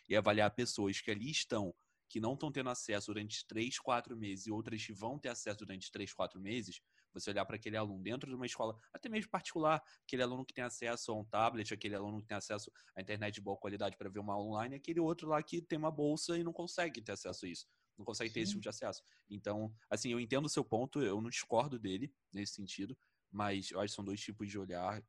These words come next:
Speaker 1: enfim, complementares.
Speaker 2: É que eu vejo três grupos. O grupo que tá fora da universidade, da esco-, universidade pública, por exemplo, e dois grupos que estão dentro. Dos dois que estão dentro, uns têm algum tipo de acesso e tão sendo impedidos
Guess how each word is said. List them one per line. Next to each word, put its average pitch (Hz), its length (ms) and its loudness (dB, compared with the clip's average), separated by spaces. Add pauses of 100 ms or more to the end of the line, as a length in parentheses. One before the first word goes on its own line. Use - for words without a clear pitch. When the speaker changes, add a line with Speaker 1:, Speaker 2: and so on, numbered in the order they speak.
Speaker 1:
enfim, 98 360 -10
complementares. 104 840 0 (800)
Speaker 2:
É 208 60 -2
que 202 100 -8
eu 233 60 2
vejo 247 220 4
três 277 240 6
grupos. 220 340 2 (840)
O - 80 -6
grupo 196 300 4
que - 80 -18
tá - 160 4
fora 240 300 4
da 226 60 2
universidade, 170 500 2
da 147 340 4
esco-, - 260 -6
universidade 151 460 0
pública, 185 320 -2
por 143 180 -4
exemplo, 196 460 -2 (260)
e 190 120 4
dois 214 320 6
grupos 226 280 2
que - 80 -6
estão 226 220 2
dentro. 147 380 2 (380)
Dos 185 180 4
dois 240 200 4
que - 40 0
estão 220 200 0
dentro, 151 440 2
uns 214 260 0
têm 208 160 2
algum 190 300 4
tipo 208 240 -2
de 185 80 4
acesso 185 540 -2 (360)
e 180 60 0
tão 240 240 4
sendo 226 180 2
impedidos 196 800 2